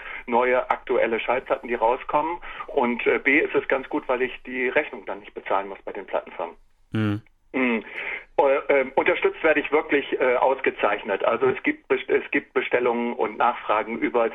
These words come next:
Speaker 1: über Mail, übers Telefon. Wir, äh, bieten natürlich einen Teil unserer Platten bei Discogs an. Und, ähm, so, äh, bin ich eigentlich jetzt schon dankbar für die ganze Hilfe, die schon stattfindet.
Speaker 2: Cool.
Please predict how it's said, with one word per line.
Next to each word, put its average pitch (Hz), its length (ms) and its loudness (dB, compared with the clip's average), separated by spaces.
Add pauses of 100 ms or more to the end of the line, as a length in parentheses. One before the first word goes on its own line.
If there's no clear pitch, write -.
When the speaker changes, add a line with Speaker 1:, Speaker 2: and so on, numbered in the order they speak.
(220)
Speaker 1:
über 123 320 2
Mail, 110 480 4
übers 117 400 0
Telefon. 104 680 0 (280)
Wir, 123 500 0
äh, 139 80 2
bieten 139 400 -6
natürlich 131 560 2
einen 117 180 0
Teil 127 280 2
unserer 117 260 0
Platten 113 340 -4
bei 110 120 0
Discogs - 480 -2
an. 113 280 -2 (300)
Und, 120 340 -2
ähm, 120 380 0
so, 139 320 -2
äh, 127 80 -4
bin 151 200 2
ich - 280 0
eigentlich 127 240 0
jetzt 156 200 0
schon 127 220 0
dankbar 131 420 0
für 135 140 0
die 120 100 -2
ganze 123 260 0
Hilfe, 127 280 0
die 117 160 -6
schon 113 200 -6
stattfindet. 90 580 -4 (1120)
Speaker 2:
Cool. 170 160 2